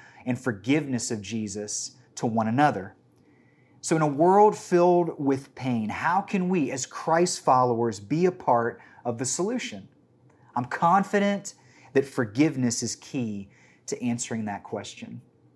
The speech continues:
But before we take a deep dive into this subject, can we just admit something before we get started?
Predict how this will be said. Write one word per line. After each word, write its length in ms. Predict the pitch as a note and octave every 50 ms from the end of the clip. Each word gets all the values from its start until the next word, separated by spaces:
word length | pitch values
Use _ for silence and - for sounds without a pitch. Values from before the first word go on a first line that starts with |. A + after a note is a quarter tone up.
| _ _ _ _ _ _
But 80 | - C#3
before 260 | D#3+ D3 - A3 B3+
we 100 | C4 B3+
take 160 | - B3 -
a 60 | F#3+
deep 280 | - - F#3+ A3+ G3 D#3
dive 340 | F3+ F3+ F3 D#3+ D3 C3+ B2+
into 140 | C#3+ D3 C#3
this 200 | C3 C#3+ - -
subject, 540 | - D#3+ C#3+ C3 A#2+ A#2+ B2 - - _
can 120 | - - D#3+
we 100 | F3+ B3
just 260 | - F4+ - - -
admit 380 | - D#3 C3 A#2+ B2 C#3+ D3+ -
something 420 | - - D3 D3 C#3+ - D3 D3
before 220 | C3 B2 - D3
we 120 | C3+ C3+ C3
get 120 | C3+ C3
started? 480 | - - - B2 A#2+ B2+ C3 C#3+ C#3+